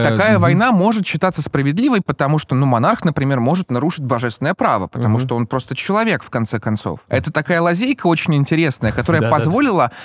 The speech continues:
Speaker 1: а, сделать универсального человека, не политического человека, понимаешь?
Speaker 2: Мгм.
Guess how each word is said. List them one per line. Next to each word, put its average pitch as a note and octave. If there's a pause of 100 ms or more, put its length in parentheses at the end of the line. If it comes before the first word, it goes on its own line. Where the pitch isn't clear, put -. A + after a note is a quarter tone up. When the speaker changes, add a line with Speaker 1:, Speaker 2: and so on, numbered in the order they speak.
(180)
Speaker 1:
а, B2+
сделать F#3
универсального D#3+
человека, D#3
не B2+
политического D3
человека, G2+
понимаешь? C#3
Speaker 2:
Мгм. A2